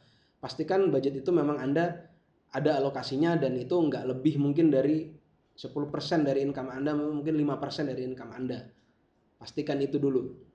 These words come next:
Jangan terlalu menggebu-gebu, "Wah, ketemu ini," akhirnya cuma sekedar ketemu. Bahaya. Eh, yang kedua adalah signal versus noise. Jadi Anda harus bisa membedakan mana sinyal, mana noise. Nah,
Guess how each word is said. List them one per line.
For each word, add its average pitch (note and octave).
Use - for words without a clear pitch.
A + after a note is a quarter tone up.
Jangan C3
terlalu C3
menggebu-gebu, B2
"Wah, D3
ketemu C#3+
ini," E3
akhirnya C3
cuma C#3+
sekedar A#2+
ketemu. C3
Bahaya. A2+
Eh, G2+
yang B2+
kedua D3+
adalah D#3
signal D#3+
versus C#3+
noise. D#3+
Jadi D3
Anda C#3+
harus C#3
bisa C3+
membedakan C3+
mana B2
sinyal, C#3+
mana C3+
noise. D3+
Nah, -